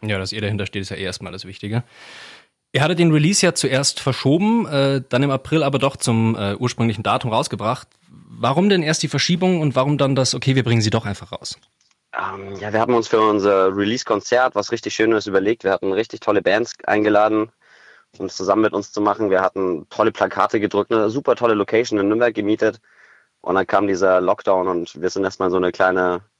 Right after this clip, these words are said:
Speaker 2: äh, ja, Depression reinverfallen, <laughs> kann man schon fast sagen. Haben uns
Speaker 1: Mhm.
Speaker 2: überlegt, oh Gott, wie machen wir das jetzt alles? Und für uns war erstmal klar, wir wollen die Feier, so wie wir sie geplant haben, stattfinden lassen, aber das ist jetzt zu diesem Zeitpunkt nicht möglich.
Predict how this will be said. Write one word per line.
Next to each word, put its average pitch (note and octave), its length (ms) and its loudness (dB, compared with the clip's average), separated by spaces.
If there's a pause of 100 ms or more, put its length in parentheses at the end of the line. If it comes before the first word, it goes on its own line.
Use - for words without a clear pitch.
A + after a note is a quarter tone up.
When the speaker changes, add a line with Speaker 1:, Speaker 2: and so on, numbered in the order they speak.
(760)
Speaker 2:
äh, G2+ 120 -2 (520)
ja, G2+ 360 2 (520)
Depression A#2 680 0
reinverfallen, A2+ 480 2
<laughs> - 20 -10
kann B2+ 100 0
man A#2+ 120 0
schon A#2 140 0
fast G#2+ 200 -2
sagen. G#2+ 280 2
Haben G#2+ 80 -2
uns G2+ 100 -2
Speaker 1:
Mhm. G#2 60 0
Speaker 2:
überlegt, G2+ 240 -4
oh G2 100 -2
Gott, A2 160 -2
wie G#2 100 -4
machen A#2 180 -2
wir G#2+ 80 -2
das G2+ 120 -8
jetzt G2+ 120 -6
alles? G#2 320 0 (1120)
Und F#2+ 360 0
für - 80 0
uns G2 160 0
war F#2+ 260 2
erstmal C3 600 0
klar, C3 420 2
wir A2 180 0
wollen A#2+ 220 2
die C#3+ 80 -10
Feier, B2+ 300 0
so A#2 100 -2
wie A2+ 120 -2
wir G#2+ 80 -2
sie G#2+ 100 -6
geplant G#2 300 -2
haben, G2 100 -4
stattfinden A2+ 460 -2
lassen, A2 280 2
aber G2+ 160 4
das F#2+ 140 -4
ist - 140 -8
jetzt - 180 -6
zu - 80 -12
diesem F#2 220 -2
Zeitpunkt F2 340 0
nicht - 140 -2
möglich. A#2 340 0